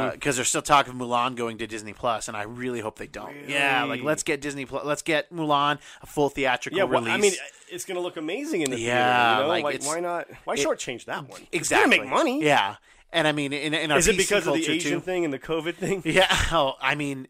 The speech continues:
Speaker 2: it
Speaker 1: I'm
Speaker 2: could
Speaker 1: not, I mean, I wasn't trying to be too funny with that. I mean, I'm serious.
Speaker 2: I mean,
Speaker 1: <laughs>
Speaker 2: it, it's possible. I don't think that's what they're thinking. It'll determine,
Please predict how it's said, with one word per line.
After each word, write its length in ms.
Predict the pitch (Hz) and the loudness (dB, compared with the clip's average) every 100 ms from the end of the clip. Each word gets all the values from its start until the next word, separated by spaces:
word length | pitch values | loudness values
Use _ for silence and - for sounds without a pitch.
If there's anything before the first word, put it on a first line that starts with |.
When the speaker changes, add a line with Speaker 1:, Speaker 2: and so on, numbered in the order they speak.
| - | -2
Speaker 2:
it 80 | |
Speaker 1:
I'm 80 | 165 | -2
Speaker 2:
could 100 | 220 | 0
Speaker 1:
not, 80 | 202 | 0
I 60 | 202 | 0
mean, 120 | 220 | 0
I 100 | 202 | 2
wasn't 300 | 262 226 208 | 4 2 2
trying 200 | 254 214 | 0 0
to 60 | |
be 120 | 170 156 | -4 -6
too 220 | 202 233 | -2 0
funny 220 | 202 147 | 0 0
with 100 | 127 | -2
that. 80 | 120 | -2
I 40 | 139 | 0
mean, 160 | 151 | 2
I'm 100 | 143 | 0
serious. 580 | 135 190 170 156 262 196 | 0 -2 -2 2 2 4
Speaker 2:
I 100 | 135 | 6
mean, 180 | 151 160 | 6 6
Speaker 1:
<laughs> 160 | 156 | 6
Speaker 2:
it, 160 | 233 170 | 4 0
it's 160 | 175 - | 0 -2
possible. 640 | 131 135 151 - 185 214 | 2 6 6 4 0 2
I 120 | 175 185 | 6 6
don't 120 | 180 | 6
think 140 | 170 | 2
that's 160 | 147 - | -2 0
what 120 | 123 | -2
they're 120 | 127 | -2
thinking. 460 | 117 135 127 143 143 | -2 -4 -4 -6 -2
It'll 240 | 143 139 | 0 0
determine, 640 | 127 143 - 160 156 151 | 0 -4 0 0 0 -2